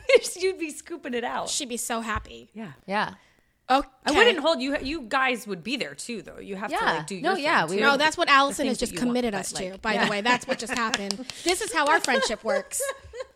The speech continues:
Speaker 3: Yeah.
Speaker 1: Oh, we're going.
Speaker 2: The amount of times that I've been like, "I'm not really sure if I wanna do that." And next thing I know, there's a Facebook post. It's like,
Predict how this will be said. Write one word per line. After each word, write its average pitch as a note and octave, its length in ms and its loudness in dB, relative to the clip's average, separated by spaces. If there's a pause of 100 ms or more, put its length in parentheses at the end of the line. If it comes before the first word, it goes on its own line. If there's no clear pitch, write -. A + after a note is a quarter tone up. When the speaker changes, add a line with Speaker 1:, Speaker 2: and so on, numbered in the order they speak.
(200)
Speaker 3:
Yeah. G#3+ 220 6 (420)
Speaker 1:
Oh, A#3 60 -2
we're A3+ 140 -2
going. F#3+ 440 -2 (560)
Speaker 2:
The E4+ 120 0
amount E4+ 300 2
of G#4 100 -4
times D#4 300 0
that D#4 100 -2
I've C#4+ 100 0
been C#4+ 80 -10
like, C#4 300 -2
"I'm F4+ 160 4
not G#4 160 0
really F4+ 160 -2
sure D#4 160 -4
if D4 100 -6
I C#4+ 120 0
wanna B3+ 200 -4
do B3+ 200 -10
that." A3+ 260 -4
And A#3 100 -4
next B3+ 200 -6
thing C4+ 140 -6
I B3 40 -6
know, A#3+ 160 -6
there's G#3+ 160 -10
a A3 40 -12
Facebook A#3+ 380 -8
post. A3 240 -2
It's A3 100 -8
like, A#3 140 -2